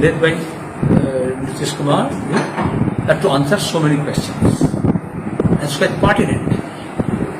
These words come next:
Be it J D U, be it B J P, be it N D A,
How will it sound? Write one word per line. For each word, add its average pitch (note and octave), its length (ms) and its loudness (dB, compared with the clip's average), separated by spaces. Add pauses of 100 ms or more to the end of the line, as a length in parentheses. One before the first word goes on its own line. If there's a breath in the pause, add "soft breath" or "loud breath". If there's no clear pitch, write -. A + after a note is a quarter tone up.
(300)
Be G3+ 200 6
it E3+ 140 2
J E3+ 160 4
D E3+ 60 2
U, G#3 140 4 (600)
be F#3 120 6
it - 120 6
B - 80 4
J F#3 140 4
P, A3+ 240 2 (180)
be D#3+ 80 0
it E3+ 60 0
N D#3 220 2
D D#3+ 180 2
A, - 20 0